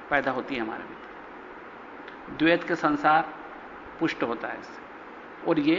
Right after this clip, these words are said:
पूर्णतः गहरी माया की स्थिति। जब हम गहरे नींद में सोते हैं, तो पूर्ण माया के आगोश में होते हैं। ये तीन परिस्थितियां जो हमारे, हम सब लोग जानते हैं इन तीन परिस्थितियों के बारे में,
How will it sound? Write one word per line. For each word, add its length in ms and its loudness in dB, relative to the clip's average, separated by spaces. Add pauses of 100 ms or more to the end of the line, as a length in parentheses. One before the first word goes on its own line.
(560)
पूर्णतः 320 4
गहरी 360 8
माया 300 8
की 160 -4
स्थिति। 340 -10 (500)
जब 100 -4
हम 100 -2
गहरे 260 2
नींद 200 6
में 100 4
सोते 280 0
हैं, 160 -2 (580)
तो 60 6
पूर्ण 340 6
माया 320 6
के 120 0
आगोश 440 2
में 80 -4
होते 200 -8
हैं। 120 -12 (1600)
ये 60 2
तीन 260 4
परिस्थितियां 520 4 (320)
जो 120 2
हमारे, 340 2 (360)
हम 100 2
सब 160 6
लोग 160 4
जानते 320 6
हैं 60 2
इन 60 4
तीन 160 4
परिस्थितियों 380 -2
के 40 0
बारे 160 4
में, 160 -6